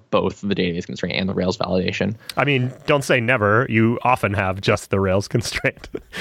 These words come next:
Speaker 2: I see that
Speaker 1: I
Speaker 2: often.
Speaker 1: would say, I would say with uniqueness validations, that's always the
Speaker 2: A
Speaker 1: wrong
Speaker 2: mistake.
Speaker 1: answer.
Speaker 2: Yes, it's always a mistake.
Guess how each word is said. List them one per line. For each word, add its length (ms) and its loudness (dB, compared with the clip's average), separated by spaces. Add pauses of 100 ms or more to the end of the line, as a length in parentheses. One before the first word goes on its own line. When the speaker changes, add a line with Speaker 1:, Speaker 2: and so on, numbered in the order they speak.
(420)
Speaker 2:
I 80 0
see 160 0
that 160 4
Speaker 1:
I 40 4
Speaker 2:
often. 160 2
Speaker 1:
would 80 -4
say, 140 0
I 80 2
would 120 2
say 160 0
with 140 0
uniqueness 460 -2
validations, 720 0
that's 320 -4
always 600 0
the 100 -4
Speaker 2:
A 40 6
Speaker 1:
wrong 100 6
Speaker 2:
mistake. 300 2 (180)
Speaker 1:
answer. 100 -20
Speaker 2:
Yes, 240 -2
it's 140 2
always 240 4
a 40 -2
mistake. 460 -4